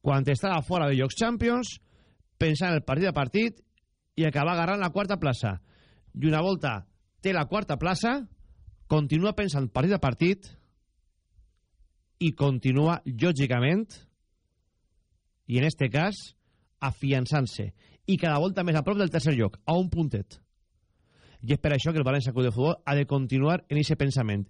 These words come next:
El carrer té que anar per un costat,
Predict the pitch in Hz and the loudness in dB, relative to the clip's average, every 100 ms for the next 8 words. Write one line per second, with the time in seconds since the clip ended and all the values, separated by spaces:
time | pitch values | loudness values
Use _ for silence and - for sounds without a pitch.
0 | - 185 180 - 160 196 170 - _ _ | -4 0 0 0 0 2 0 -4 _ _
1 | _ _ _ _ _ 202 202 190 139 - | _ _ _ _ _ -2 0 0 -2 0
2 | 127 165 175 135 - 151 226 | 2 2 2 -2 0 -2 -2